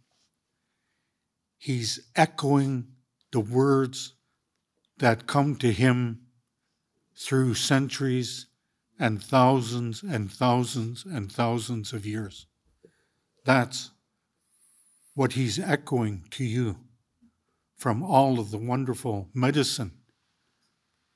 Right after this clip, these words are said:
that took the time to send those words out into the air so that we can all hear.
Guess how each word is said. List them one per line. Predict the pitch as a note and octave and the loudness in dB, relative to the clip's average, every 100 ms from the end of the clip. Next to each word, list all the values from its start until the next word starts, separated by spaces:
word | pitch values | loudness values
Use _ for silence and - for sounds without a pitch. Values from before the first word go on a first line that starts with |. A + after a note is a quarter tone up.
| _ | _
that | - A#2 - | 0 0 0
took | D3 - | -6 -6
the | A2+ | -12
time | - B2 B2 B2 F2+ - _ _ _ _ _ _ _ - | -4 0 2 0 -4 -14 _ _ _ _ _ _ _ -4
to | G#3 | -2
send | - D3 C3 | 2 2 2
those | B2+ A#2+ A2 A#2+ | 2 0 0 -2
words | B2+ C3 A2 - F3 | 2 4 2 -4 -6
out | C3 B2+ | -2 0
into | A#2+ G2+ | -2 -6
the | G2+ G#2+ | -6 -2
air | A2+ B2+ G#2 - _ _ _ _ _ _ _ | -2 -2 -4 -12 _ _ _ _ _ _ _
so | - B2 | -8 -4
that | A2 A#2 | -2 0
we | A#2 | 0
can | A2+ B2 | -2 -2
all | A2 A#2 G#2 | -2 -2 -2
hear. | G2 B2+ A2+ | -2 -4 -4